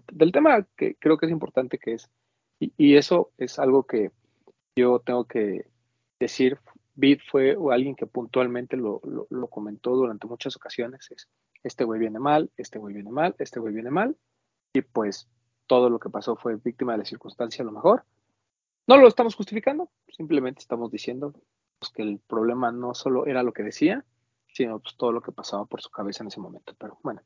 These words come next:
ahorita, ahorita si quieren lo, lo comentamos muy rápido. Eh, lanzamientos del fin de semana, que,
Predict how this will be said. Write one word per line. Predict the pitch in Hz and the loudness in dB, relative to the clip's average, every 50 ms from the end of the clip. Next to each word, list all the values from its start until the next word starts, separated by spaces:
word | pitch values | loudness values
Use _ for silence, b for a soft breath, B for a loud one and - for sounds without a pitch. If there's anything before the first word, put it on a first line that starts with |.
| _ | _
ahorita, | - 131 123 - 135 123 | -10 -2 2 2 2 2
ahorita | - 147 135 131 - 131 | 2 0 0 0 -2 -4
si | - - | -4 -4
quieren | 135 131 127 | -4 -4 -4
lo, | - - - | -4 -6 -6
lo | 127 123 | -8 -10
comentamos | - - 107 113 131 - 160 165 165 156 - _ | -10 -10 -12 -4 0 0 0 0 -2 -6 -8 _
muy | - 147 | -4 2
rápido. | 147 165 165 - - 202 214 247 - _ b b b b b b b b _ _ _ | 4 4 6 6 6 4 4 2 0 _ b b b b b b b b _ _ _
Eh, | - 156 143 143 139 131 165 _ _ - - _ _ _ _ _ _ _ _ _ _ | 4 6 6 6 6 4 0 _ _ -20 -20 _ _ _ _ _ _ _ _ _ _
lanzamientos | - 202 196 185 208 214 220 208 214 | 8 8 10 10 8 6 4 6 6
del | 190 170 | 6 6
fin | 156 196 190 | 6 4 0
de | 190 | 2
semana, | - 165 160 175 202 220 233 240 247 233 _ _ _ _ _ _ _ _ _ _ _ _ _ _ _ _ _ _ _ _ _ _ _ _ _ _ _ _ _ _ _ - | 2 0 0 2 4 4 4 4 4 0 _ _ _ _ _ _ _ _ _ _ _ _ _ _ _ _ _ _ _ _ _ _ _ _ _ _ _ _ _ _ _ -16
que, | - | -14